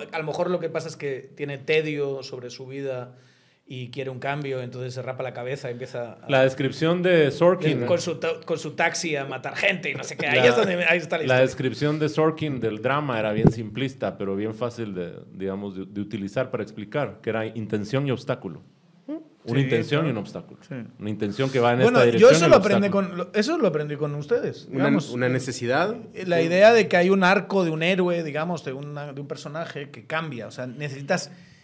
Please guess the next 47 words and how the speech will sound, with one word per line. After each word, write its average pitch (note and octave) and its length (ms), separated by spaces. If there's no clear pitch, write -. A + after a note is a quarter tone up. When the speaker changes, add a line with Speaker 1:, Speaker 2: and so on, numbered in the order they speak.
Speaker 1:
que D#3 80
pase D#3+ 400
algo F3+ 420
y D3 100
que A#2+ 160
quieras D#3 300
algo E3+ 340
que D3+ 120
te C#3 100
lo C3 80
impida F#3 500
y D3+ 140
que C#3+ 200
luches F3 380
contra D#3 320
esos D3 180
impedimentos E3 600
para E3+ 360
que E3 220
exista D#3 300
una C3+ 100
historia. E3 300
Si B2+ 80
no, C3+ 60
Speaker 2:
Claro, B2+ 160
Speaker 1:
no - 20
Speaker 2:
y - 20
Speaker 1:
existe C3 200
Speaker 2:
entonces F3 240
Speaker 1:
nada. F3+ 40
Speaker 2:
el - 80
contexto D#3+ 460
de F3 80
la D#3 100
revoluciones C#3+ 1040
Speaker 1:
Sí, - 140
sí, - 200
es, - 200
es A#2 140
clarísimo. G#2 300
Speaker 2:
te B2 120
lo, A2+ 200
te B2 120
lo A2 140
sirve D#3 480
así, A2+ 380
her-, G2+ 160